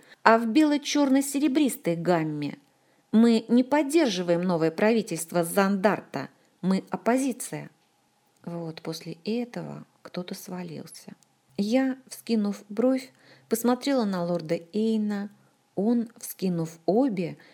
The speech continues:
взирал на меня. После мы повернули головы и узрели, что все портные в обмороке. Все. От моих слов. Неженки они тут какие-то.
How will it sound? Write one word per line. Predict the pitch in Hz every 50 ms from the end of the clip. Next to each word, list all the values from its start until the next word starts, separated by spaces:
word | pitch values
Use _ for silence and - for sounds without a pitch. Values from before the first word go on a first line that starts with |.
| _ _
взирал | - 170 160 175 185 190 220 240 247 233
на | 214 208
меня. | 208 208 208 202 190 175 165 151 143 143 143 156 _ _ _ _ _ _ _ _ -
После | 302 302 - - 226
мы | 208 202 185
повернули | 190 185 175 170 180 175 175 175 170 170
головы | 170 170 175 190 240 277 262 247 240 214 226
и | 226 226 - - 214
узрели, | 214 208 208 196 190 220 233 262 254 240 247
что | 233 - - - 202
все | 196 - - - - - - 240 262
портные | 254 - - 202 202 202 - - 175 185 190 190 190 185
в | 170 160 160
обмороке. | 151 139 160 - 147 143 143 143 _ - - 156 151 160 165 _ _ _ _ _ _ _ _ -
Все. | - - - - - - 175 202 185 147 143 - - _ _ _ _ _ _ - - - -
От | - 202 - -
моих | 214 247 269 277 311 302 -
слов. | - - 359 381 349 269 170 151 - - - _ _ _ _ -
Неженки | - 202 196 185 180 180 202 208 240 254 262 254 262
они | 262 262 254 247
тут | 240 240 226 226 -
какие-то. | - 196 202 196 - - 185 165 151 143 - - - 147 160